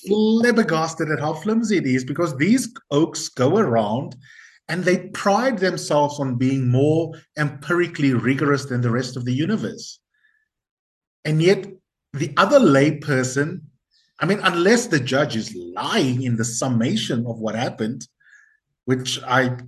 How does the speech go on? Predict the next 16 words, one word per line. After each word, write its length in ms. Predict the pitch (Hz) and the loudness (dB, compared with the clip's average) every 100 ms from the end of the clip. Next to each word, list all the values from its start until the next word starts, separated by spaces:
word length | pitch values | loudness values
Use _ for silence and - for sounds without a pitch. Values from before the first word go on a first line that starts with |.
| - | -10
cannot 260 | - 165 185 | -4 0 0
imagine 360 | 135 131 127 123 | 2 2 2 2
is 160 | 117 | 0
the 80 | 120 | -2
case, 600 | - 143 113 - - - _ _ _ _ _ _ _ _ _ _ _ _ _ _ | -4 -4 -2 -6 -12 -18 _ _ _ _ _ _ _ _ _ _ _ _ _ _
the 200 | 139 147 | -6 0
other 260 | 165 240 262 | 2 4 4
one 240 | 131 131 | 4 4
that 100 | 135 | 0
was 240 | 135 135 151 | 0 0 0
even 320 | 170 165 131 | 0 0 2
more 260 | 135 214 208 | 4 6 4
embarrassing, 540 | 139 120 117 113 117 | 2 2 2 0 -2
I 80 | 113 | -4
thought, 360 | - 113 110 | -4 -6 -4
Ben, 340 | 110 107 143 | -4 -4 -6